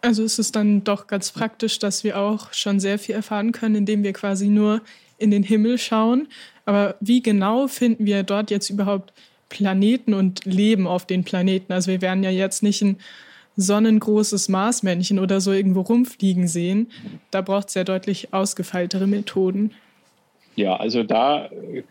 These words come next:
Speaker 2: gibt es natürlich viele Ideen und die einfachste Sache ist einfach nach Nichtgleichgewicht chemischen Prozessen in den Atmosphären der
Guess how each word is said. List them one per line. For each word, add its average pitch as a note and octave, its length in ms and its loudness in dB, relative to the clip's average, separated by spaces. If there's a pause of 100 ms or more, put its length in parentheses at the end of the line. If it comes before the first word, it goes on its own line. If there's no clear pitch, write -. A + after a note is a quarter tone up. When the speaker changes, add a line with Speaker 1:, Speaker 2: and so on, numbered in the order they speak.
(440)
Speaker 2:
gibt - 260 -4
es C3+ 140 -4
natürlich A#2 440 0
viele B2 260 2
Ideen G#2+ 520 2
und C#3 160 -4
die A2+ 100 2
einfachste D#3 560 0
Sache D3 320 0
ist C#3+ 100 -4
einfach C3 340 -6
nach B2 260 0 (580)
Nichtgleichgewicht C#3+ 1120 -2
chemischen C#3+ 480 0
Prozessen - 640 -4
in - 140 -4
den A2+ 180 0
Atmosphären G#2+ 1040 0 (760)
der F2 440 0